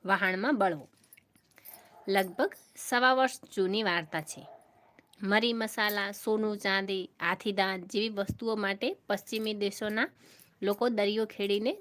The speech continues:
દૂર દૂર સફર કરતા. આવી સફારીઓ આફ્રિકાના દેશોમાં જઈ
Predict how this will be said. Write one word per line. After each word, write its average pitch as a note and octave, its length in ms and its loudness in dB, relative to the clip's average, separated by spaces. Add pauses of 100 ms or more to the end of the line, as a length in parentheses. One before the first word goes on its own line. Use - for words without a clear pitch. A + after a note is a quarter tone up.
(140)
દૂર G#3+ 280 0
દૂર G#3+ 180 -2
સફર G3 380 -2
કરતા. F3 440 -4 (1120)
આવી A3+ 400 2 (140)
સફારીઓ A3+ 680 0
આફ્રિકાના A3 680 -2
દેશોમાં G#3 540 -2
જઈ A3 280 -2